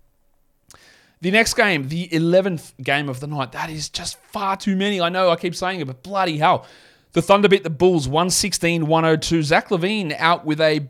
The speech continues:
a sore foot. Oh, oh, it's a shame. It's a shame for Zach. That sore foot must have been really, really tough. So with him out, Coby White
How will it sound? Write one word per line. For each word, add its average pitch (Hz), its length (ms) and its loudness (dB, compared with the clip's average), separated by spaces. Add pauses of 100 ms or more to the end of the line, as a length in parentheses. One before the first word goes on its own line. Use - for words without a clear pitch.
(140)
a - 80 -8
sore 220 240 -4
foot. 226 340 -6
Oh, 143 760 -6
oh, 127 180 -12
it's - 120 -18
a - 40 -16
shame. 101 400 -14 (500)
It's - 80 -16
a 131 60 -8
shame 120 320 -4
for 110 100 -12
Zach. 113 360 -2
That 120 260 -6
sore 139 260 -4
foot 131 220 -6
must 123 180 -8
have 117 100 -8
been 117 360 -4
really, 117 280 -6
really 107 260 -10
tough. - 440 -10 (320)
So - 160 -2
with 156 120 -2
him - 180 -2
out, 196 340 0
Coby 185 240 2
White 175 280 6